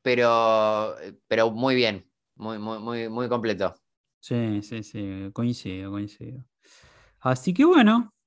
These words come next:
Speaker 2: contento, tranquilo de haber llegado hasta acá. Queremos contarles que, bueno, el próximo episodio es el final de temporada, porque es la última parte de la última película. Así que los esperamos todos el miércoles diez,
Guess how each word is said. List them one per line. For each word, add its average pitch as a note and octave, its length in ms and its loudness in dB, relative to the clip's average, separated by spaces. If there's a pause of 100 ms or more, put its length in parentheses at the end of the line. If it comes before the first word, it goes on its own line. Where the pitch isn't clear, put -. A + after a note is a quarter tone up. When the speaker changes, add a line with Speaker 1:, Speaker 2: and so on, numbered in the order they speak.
(180)
Speaker 2:
contento, A3+ 560 -2
tranquilo D3+ 600 -2
de A2 180 -4
haber C#3 140 -4
llegado C#3+ 340 -6
hasta - 220 -6
acá. F#3 440 -2 (380)
Queremos A#3 280 2
contarles G#3+ 600 2
que, E3+ 80 -6
bueno, F#3 220 0
el C#3+ 60 -4
próximo A3+ 300 -4
episodio A3 480 -4
es D3 140 -6
el C3+ 140 -4
final D3+ 240 -2
de C#3 60 -2
temporada, C#3+ 460 0
porque C#3 160 -4
es D3 40 -4
la D3 80 -2
última F3 300 -4
parte A#3+ 220 -4
de E3 60 -4
la C3+ 60 -2
última C#3 260 -4
película. C#3+ 460 -8 (460)
Así - 240 -8
que D3 60 0
los C3+ 180 -2
esperamos G#3+ 520 -2
todos B3+ 440 -4
el C#3 240 -2
miércoles G#3 560 0
diez, G3+ 440 -8